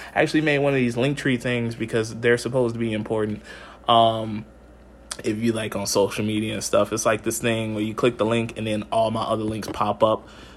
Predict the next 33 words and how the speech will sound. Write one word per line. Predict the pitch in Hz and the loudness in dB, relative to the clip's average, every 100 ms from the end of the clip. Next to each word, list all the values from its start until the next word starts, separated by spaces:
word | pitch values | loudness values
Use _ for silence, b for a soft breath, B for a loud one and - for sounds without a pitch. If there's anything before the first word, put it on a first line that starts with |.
| - | -4
like | - 131 | 0 4
a | |
little | 131 117 | 6 4
tree, | - 127 107 | 2 2 4
like | 104 | 2
a | 110 | 2
little, | 110 107 113 - | 2 2 0 -6
little | - 113 | 2 2
bracket | 110 110 113 101 | 2 -2 -2 -2
type | 117 107 | -2 -4
of | 120 | -4
thing. | 117 110 107 | -4 -4 -2
But, | 110 104 B B B B - | -4 -4 B B B B 2
uh, | 123 113 | 4 6
obviously, | 110 131 127 - 131 131 | 4 4 2 2 0 0
you're | 117 117 | 0 2
listening | 117 117 117 | 2 0 -4
to | - | -2
me | 113 | -2
on | 104 | -2
Spotify. | - 123 120 - 123 117 104 B B - - | 4 4 6 6 6 6 4 B B -20 4
Boom. | 135 131 127 120 123 - - | 6 6 4 2 -4 -6 0
Uh, | 110 98 | 2 4
rate | 113 175 - | 6 4 2
the | |
podcast. | 175 170 175 151 123 98 101 - - | 4 4 4 2 4 4 2 -6 -4
Give | 139 160 165 | 2 2 2
me | 165 156 127 | -2 -2 2
a | 117 98 | 2 2
five. | - - 151 156 127 85 58 - - B B B B - | -6 0 2 4 2 0 -8 -14 -18 B B B B 0
Uh, | 117 113 113 110 107 101 101 - - - - | 6 8 8 6 0 -6 -8 -8 -20 -20 -14
share | - - 127 143 147 151 | -8 -2 4 6 6 6
it. | 143 | 2